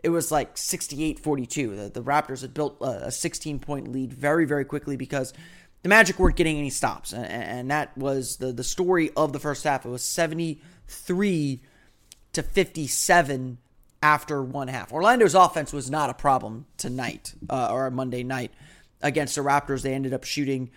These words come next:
forty-eight point nine percent from the floor, four for twenty from beyond the arc, which did have a big factor in the game. But the Raptors, they shoot fifty-nine percent, ten for fifteen from beyond the arc. Uh, big difference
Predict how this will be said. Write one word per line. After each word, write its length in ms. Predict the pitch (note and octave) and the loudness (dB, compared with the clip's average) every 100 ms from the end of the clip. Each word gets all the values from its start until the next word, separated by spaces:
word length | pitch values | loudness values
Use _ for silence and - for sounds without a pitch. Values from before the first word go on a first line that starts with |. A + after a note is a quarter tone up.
| - - | -20 -8
forty-eight 400 | E3 D#3+ D3 C#3+ | 0 2 2 0
point 160 | D3+ | -2
nine 160 | D3 C#3 | 0 -2
percent 340 | C3+ B2+ C3 | -2 -4 -4
from 140 | - B2 | -6 -10
the 80 | |
floor, 540 | A#2+ D#3+ F3 E3 D#3 - | -6 2 6 8 6 0
four 180 | - F#3+ | 0 0
for 120 | D#3 | 0
twenty 200 | D#3+ D#3+ | -4 -4
from 140 | D3 | -2
beyond 240 | C#3+ C#3+ C3 | -2 -2 0
the 60 | |
arc, 180 | C#3 C3+ | -2 -2
which 160 | C3+ - | -4 -6
did 140 | D3 | -6
have 160 | C3+ B2+ | -4 -6
a 60 | |
big 340 | A#2+ C#3 B2 - _ | -6 -4 -4 -6 _
factor 340 | C#3+ C3+ - | 2 2 0
in 80 | A2+ | -6
the 60 | |
game. 160 | C3 D3+ | -4 -4
But 100 | C3+ | -2
the 100 | C3+ | 4
Raptors, 520 | D#3 G3+ - D#3 C3+ - - - - - _ - | 8 8 8 0 -2 -8 -20 -20 -20 -20 _ 6
they 100 | A3 | 6
shoot 180 | G#3+ G3 | 6 0
fifty-nine 440 | G#3 G3+ F3+ F3 | -2 -2 2 2
percent, 400 | E3+ D3+ D#3+ D3 | 0 -4 -4 -4
ten 160 | G#3+ D#3 | -6 -6
for 80 | - | -4
fifteen 420 | D#3 - D3 C3+ | -6 -4 -6 -6
from 240 | - D3 | -4 -4
beyond 320 | C3+ C#3 C3+ | -2 -2 -4
the 80 | C3 | -2
arc. 220 | C#3 C#3 - | 0 0 -2
Uh, 220 | B2+ A#2+ - A2 | -6 -6 -8 0
big 380 | E3+ E3 C3+ A#2+ | 4 4 0 -2
difference 480 | D3+ - C#3+ - | -2 -2 -6 -6